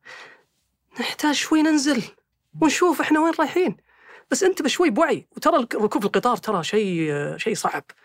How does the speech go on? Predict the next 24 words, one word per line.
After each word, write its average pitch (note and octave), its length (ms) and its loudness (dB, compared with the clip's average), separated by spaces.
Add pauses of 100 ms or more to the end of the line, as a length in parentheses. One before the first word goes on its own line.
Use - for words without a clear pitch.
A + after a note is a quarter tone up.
(220)
شوف C4 180 0
الآن B3 160 4
صورنا G#3+ 320 2
في - 60 -8
الشتاء - 340 -6 (480)
حقة F3 220 0
العام. D#3 340 0
شوف - 160 -4
تقول: G#3+ 180 -4
"شلون - 220 -2
أنا؟ C3+ 140 -4
وش D#3 140 -8
ذا D#3+ 100 -4
ال-، D3 160 -10
وش - 140 -12
ذا - 60 2
اللبس؟ C#3+ 280 -2
وش - 140 -2
ذا G3 60 0
الذوق؟ E3 320 2
وش G#3+ 160 -4
كذا؟" F3 220 0 (160)
طيب - 160 -2
كنت D#4+ 200 4